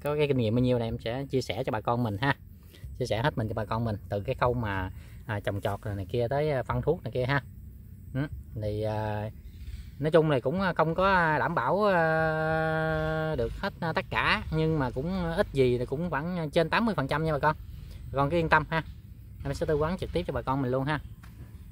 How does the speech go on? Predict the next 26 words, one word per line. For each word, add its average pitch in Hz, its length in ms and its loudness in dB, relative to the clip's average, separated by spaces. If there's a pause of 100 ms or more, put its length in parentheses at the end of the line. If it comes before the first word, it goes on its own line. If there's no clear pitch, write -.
Ừ. 135 60 -4 (1700)
Thì, 120 120 0
à, 117 800 0
cái 165 80 4
nào 127 280 4
thì 123 120 0
em, 143 280 2
à, 143 220 2 (680)
nói 165 200 2
rồi 123 320 0
thì 120 240 2
bà 123 140 -2
con 147 180 2
mình 131 120 0
cứ 175 340 2
có 180 80 2
gì 156 200 2
thì 127 60 -2
cứ, 170 200 2
à, 165 120 6
liên 147 180 4
hệ 113 180 -4
cho 151 80 -2
em 151 160 0
nha. 165 100 2 (240)
Đó. 139 140 -6